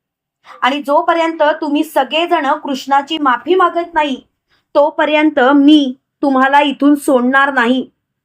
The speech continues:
तेव्हा मात्र बाळजाबाई सुद्धा कृष-, दुष्यंतकडे बघत बसतात. तेव्हा लगेच कृष्णा बोलते, "जाऊ देत ना, कशाला दुष्यंत सरकार,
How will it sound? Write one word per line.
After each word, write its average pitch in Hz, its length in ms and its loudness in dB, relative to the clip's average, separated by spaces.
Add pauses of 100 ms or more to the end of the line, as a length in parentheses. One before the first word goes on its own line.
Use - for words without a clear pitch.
(600)
तेव्हा 247 200 2
मात्र 262 320 0
बाळजाबाई 262 600 2
सुद्धा 254 400 2
कृष-, 262 400 -6
दुष्यंतकडे 269 640 0
बघत 262 400 0
बसतात. 247 340 -2 (960)
तेव्हा 311 200 2
लगेच 349 280 0
कृष्णा 294 420 0
बोलते, 311 380 0
"जाऊ 262 300 0
देत 359 240 0
ना, 247 240 2 (280)
कशाला 320 420 2
दुष्यंत 311 480 2
सरकार, 254 460 0